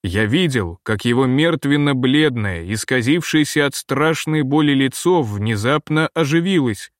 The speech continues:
Видел, как он, мгновенно решившись, отдёрнул правую руку от скалы и выхватил из-за пояса большой охотничий нож.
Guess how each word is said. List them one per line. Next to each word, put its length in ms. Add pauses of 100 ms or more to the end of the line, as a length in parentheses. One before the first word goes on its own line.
(400)
Видел, 640
как 240
он, 140
мгновенно 680
решившись, 760
отдёрнул 760
правую 420
руку 300
от 120
скалы 460 (160)
и 120
выхватил 600
из-за 260
пояса 420
большой 560
охотничий 720
нож. 400